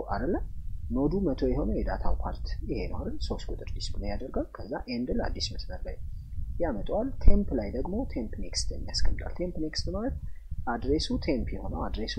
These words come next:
መቶ የሆነው ኖድ የኔክስት ፓርት ይሄ ነው አይደለ? የኔክስት ፓርቱ ይሄ ነው፣ ሁለት መቶ ነው። ስለዚህ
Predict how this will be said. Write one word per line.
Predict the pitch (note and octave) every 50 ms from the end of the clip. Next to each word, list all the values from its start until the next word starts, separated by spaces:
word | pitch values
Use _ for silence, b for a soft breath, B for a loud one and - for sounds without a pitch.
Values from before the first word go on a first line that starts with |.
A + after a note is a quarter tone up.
| F4+
መቶ | D4 A#3+ A3 - - D3
የሆነው | B3 - - - F#3+ A#2 G#3 D#4 - - - - - - - - - - - - A#3+
ኖድ | A3 A3 G#3 F#3+ G#3 D3 F#3 - G3+ - - - - - -
የኔክስት | - - - - - - - - -
ፓርት | - - - - - - -
ይሄ | - - A2+ F#2+
ነው | F#2 G#2
አይደለ? | C3 E3+ G#3 C4+ F#4 F#4 -
የኔክስት | B2 A2+ G#2+ - - - -
ፓርቱ | - G#2+ A2 - - -
ይሄ | - A2 G2
ነው፣ | E2+ - -
ሁለት | - - - - -
መቶ | F#2 F2+ - -
ነው። | F#2 - - -
ስለዚህ | - - - - - - A#3+